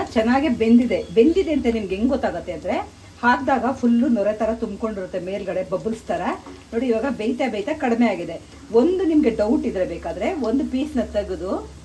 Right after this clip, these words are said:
ತಿಂದು ಆಮೇಲೆ ಮಿಕ್ಕಿದ ಪೀಸಸ್ ಎಲ್ಲ ತೆಗಿಬೋದು. ಇವಾಗ ನೋಡಿ, ನಾನು ಒಂದೇ ಒಂದು ತೆಗೆದು ನೋಡ್ತೀನಿ ಇವಾಗ ಬೆಂದಿದೆಯಾ ಅಂತ, ಆಮೇಲೆ ಮಿಕ್ಕಿದ್ ತೆಗಿತೀನಿ.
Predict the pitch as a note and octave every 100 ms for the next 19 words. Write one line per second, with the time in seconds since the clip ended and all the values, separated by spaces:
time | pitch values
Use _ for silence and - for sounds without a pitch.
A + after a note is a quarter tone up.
0 | - - - - - - - C#4 D4+ A#3
1 | A3+ - A3+ B3 B3 A#3 F#4+ - - G3+
2 | B3+ B3+ - A#3 G#3 G#3+ A#3+ - A3+ G3+
3 | F3 D#3+ - - - - - - A3+ A#3
4 | A#3 A3 E4 D4+ G#3+ G#3 A#3 D4+ B3+ B3+
5 | C#4+ G3+ A3+ A#3+ G#3 - A3 F3+ F3 B3+
6 | F4+ G3+ A#3 B3+ G#3+ F#3 F3 C4 - G3
7 | A#3+ B3+ C#4+ A#3+ A#3 A#3 F3 D3 C#3 B2+